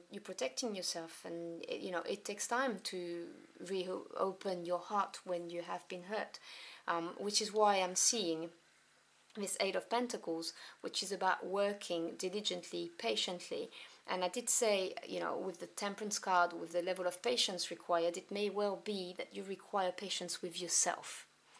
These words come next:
Um, the card of the Knight of Cups obviously, uh, incites you and invites you to take action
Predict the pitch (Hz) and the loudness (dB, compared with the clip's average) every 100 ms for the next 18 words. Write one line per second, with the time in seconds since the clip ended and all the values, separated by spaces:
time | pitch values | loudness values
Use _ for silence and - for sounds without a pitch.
0 | - - - - 185 175 175 - 202 208 | -16 -14 -16 -2 0 0 -2 -4 -4 6
1 | 233 233 190 175 180 180 180 180 - 240 | 10 10 8 2 2 2 2 0 2 2
2 | 233 185 175 185 - 190 185 185 - - | 2 -2 -2 0 0 0 -2 -2 -12 -20
3 | - - - 170 165 - 208 - - 180 | -20 -12 -4 -2 -2 2 2 4 8 8
4 | 226 - - 156 170 208 - - 185 175 | 8 4 2 2 0 -2 -4 0 2 2
5 | 175 180 196 - - 175 175 - 160 - | 6 6 6 2 2 -2 -2 0 -2 2
6 | - 190 - - 165 160 | 2 2 2 0 2 -2